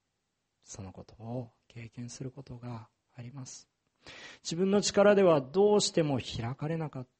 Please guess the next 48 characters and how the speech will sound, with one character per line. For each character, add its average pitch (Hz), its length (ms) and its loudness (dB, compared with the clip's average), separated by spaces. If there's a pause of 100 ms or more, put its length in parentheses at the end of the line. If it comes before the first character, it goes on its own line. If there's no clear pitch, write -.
た 135 140 -8
扉 120 420 -14
が、 120 260 -16 (880)
神 107 140 -8
様 98 180 -8
に 95 80 -10
明 92 80 -10
け 110 140 -12
渡 101 180 -10
し - 100 -8
て 101 120 -12
い 98 40 -12
く - 120 -18
中 101 280 -16
で、 107 280 -14 (1400)
驚 95 240 -8
く - 100 -18
よ 90 120 -12
う - 20 -14
な 92 80 -16
形 - 380 -16
で 123 120 -10
開 107 240 -16
か - 220 -20
れ 165 100 -10
て 139 160 -10
い 117 80 -10
く 127 220 -16 (560)
と 107 80 -18
い 101 60 -14
う - 20 -20
こ - 120 -20
と - 120 -20 (120)
を 143 200 -10 (280)
経 117 200 -20
験 120 180 -16
し - 160 -14
ま 131 140 -20
す。 - 240 -20 (3250)
今 165 160 4
週 170 140 6
の 160 80 8
御 156 180 6
言 156 140 4
葉 147 100 6
と 143 140 2
し - 100 -4
て、 135 260 0